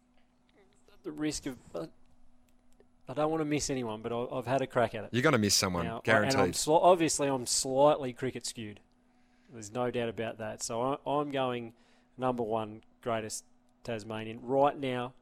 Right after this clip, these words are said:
Speaker 1: sportsman.
Speaker 2: Can't
Speaker 1: Ricky
Speaker 2: have yourself
Speaker 1: Ponting.
Speaker 2: in. Oh, oh, Ricky Ponting. Okay.
Speaker 1: No,
Speaker 2: Yep.
Speaker 1: Ricky's got
Speaker 2: No,
Speaker 1: it.
Speaker 2: no arguments,
Speaker 1: I'm gonna
Speaker 2: I
Speaker 1: give
Speaker 2: think.
Speaker 1: him the nod today.
Speaker 2: He's number one.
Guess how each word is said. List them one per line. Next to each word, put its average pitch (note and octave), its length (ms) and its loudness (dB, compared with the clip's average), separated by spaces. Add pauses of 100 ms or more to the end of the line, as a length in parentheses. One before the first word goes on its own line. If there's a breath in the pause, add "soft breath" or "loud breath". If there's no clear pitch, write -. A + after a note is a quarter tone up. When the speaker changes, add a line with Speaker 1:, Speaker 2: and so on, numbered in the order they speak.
Speaker 1:
sportsman. A#2+ 640 -10 (920 soft breath)
Speaker 2:
Can't D#3 160 2
Speaker 1:
Ricky G#2 100 0
Speaker 2:
have F#2 80 0
yourself C3 240 4
Speaker 1:
Ponting. A2+ 200 0
Speaker 2:
in. A2+ 60 2
Oh, A#2+ 100 4
oh, A2+ 200 4 (100)
Ricky G#2+ 240 -4
Ponting. E2+ 360 -8
Okay. F2 280 -8 (440)
Speaker 1:
No, B2 240 2
Speaker 2:
Yep. C3+ 80 4
Speaker 1:
Ricky's C3+ 300 -2
got B2+ 200 2
Speaker 2:
No, - 80 -2
Speaker 1:
it. - 80 -16
Speaker 2:
no G2+ 140 -4
arguments, G#2 500 -2
Speaker 1:
I'm C3+ 40 -4
gonna C#3 140 -2
Speaker 2:
I - 20 -6
Speaker 1:
give C#3 120 -2
Speaker 2:
think. C3+ 100 0
Speaker 1:
him B2+ 60 -2
the C3+ 60 0
nod B2+ 260 4 (120)
today. B2+ 400 -2 (920 soft breath)
Speaker 2:
He's A2 160 -10
number A2 200 -2
one. F#2 280 -2